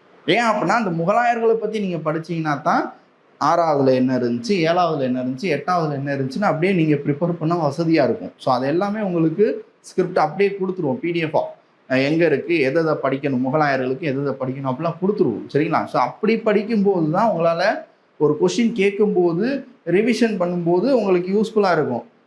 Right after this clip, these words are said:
இந்த கேள்வி கேட்டிருக்கேன், அது சிக்ஸ்த்ல இருந்து வந்திருக்கு, அந்த மாதிரி உங்களால புரிஞ்சுக்க முடியும். எப்பயுமே சப்ஜெக்டை நீங்க எந்த எக்ஸாம் படிச்சாலும் சரி டாபிக் வைஸ் தான் படிக்கணும். அதனால டாபிக் வைஸ் தான் நம்ம டெஸ்ட் இருக்கும் சப்ஜெக்ட்ல. ஓகேங்களா? சரி, அப்படி பார்க்கும்போது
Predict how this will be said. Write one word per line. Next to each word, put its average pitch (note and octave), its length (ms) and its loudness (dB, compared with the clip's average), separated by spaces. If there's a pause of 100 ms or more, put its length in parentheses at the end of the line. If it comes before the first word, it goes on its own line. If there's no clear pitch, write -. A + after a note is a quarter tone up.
(120)
இந்த D#3 120 0
கேள்வி F#3+ 320 2
கேட்டிருக்கேன், D3 420 0
அது C3 140 -4
சிக்ஸ்த்ல D#3+ 340 0
இருந்து E3+ 180 2
வந்திருக்கு, B2 560 0
அந்த F3 320 -2
மாதிரி F#3+ 280 0
உங்களால F3+ 380 0
புரிஞ்சுக்க G3+ 420 -2
முடியும். A2+ 260 2
எப்பயுமே G3 480 0
சப்ஜெக்டை F3+ 640 -2 (240)
நீங்க D3 220 -4
எந்த E3 260 -2
எக்ஸாம் G3+ 360 -2
படிச்சாலும் D#3+ 440 -2
சரி C#3 220 0 (500)
டாபிக் E3 340 0
வைஸ் D3 220 0
தான் B2 200 -2
படிக்கணும். C3+ 400 -2
அதனால E3 260 2 (440)
டாபிக் G#3+ 420 0
வைஸ் E3+ 220 -2
தான் A3+ 100 0
நம்ம D#3+ 180 -2
டெஸ்ட் C3+ 380 -4
இருக்கும் C#3+ 500 -4
சப்ஜெக்ட்ல. B2+ 640 -2 (240)
ஓகேங்களா? D#3+ 340 0 (300)
சரி, C3+ 260 0 (160)
அப்படி D#3+ 260 -2
பார்க்கும்போது F#3 680 2